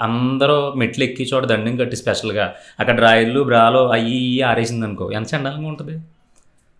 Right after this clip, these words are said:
అందరూ స్వతంత్రం అనుకోరు దాన్ని, "పిచ్చ ఏంటి, పక్క ఆరేసుకోవచ్చు కదా హ్యాపీగా" అంటారు. అదే ప్లేస్లో మగోడు డ్రాయర్లు ఆరేసిన, ఇంకా ఆడోళ్ళని అయితే మనసులో తిట్టుకుని చేస్తారు. మగోడిని అనుకో, ఆ డ్రాయర్ ఎవరిదో గుర్తుపెట్టండి పైకి పిలిచి,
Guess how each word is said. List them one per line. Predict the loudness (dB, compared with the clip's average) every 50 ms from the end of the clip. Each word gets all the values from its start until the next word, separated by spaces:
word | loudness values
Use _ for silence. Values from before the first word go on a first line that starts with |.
| _ _ _ _ _ _ _ _ _ _ _ -4
అందరూ | -2 0 2 4 4 6 6 4 4 2 0 -2 -4 -10 -8 -4
స్వతంత్రం | -2 0 2 2 2 2 2 2
అనుకోరు | 2 0 0 -2 -2 0
దాన్ని, | 0 0 -2 -2 -2 -4
"పిచ్చ | -4 -8 -8 -8 -6 -4 -4
ఏంటి, | -2 -2 -2 -2 -2 -2
పక్క | -2 -2 -4 -2 -2
ఆరేసుకోవచ్చు | 0 0 0 -2 -2 -4 -4 -4 -2 -2
కదా | -2 -2
హ్యాపీగా" | -2 -2 -2 -4 -2 -2 -2
అంటారు. | -2 -4 -4 -6 -8 -10 -10 -12 -8 -2 0
అదే | 2 4 6 6 6
ప్లేస్లో | 6 6 4 4 4 4 4 4
మగోడు | 4 4 4 4 4 6
డ్రాయర్లు | 6 4 4 4 2 2
ఆరేసిన, | 2 2 0 -2 -4 -8 -12 -12 _ _ _ _ _ _ _ _ _ -20 -12 -8
ఇంకా | -4 2 4 6
ఆడోళ్ళని | 6 6 6 6 4 4 4 2
అయితే | 0 0
మనసులో | 0 0 -2 0 0 -2
తిట్టుకుని | -2 -2 -4 -2 -2 -2
చేస్తారు. | -2 -2 0 0
మగోడిని | 0 0 0 0 0 0
అనుకో, | -2 -2 0 2 2 2 2 0 -4 -10 -12 -4 0
ఆ | 2
డ్రాయర్ | 2 6 8 8 8 8 6
ఎవరిదో | 4 2 0 0 -2
గుర్తుపెట్టండి | -2 -4 -6 -2 -2 0 2 2 2 0 4
పైకి | 4 4 2 2 0
పిలిచి, | -2 -4 -4 -2 -2 -2 -2 -2 -4 -6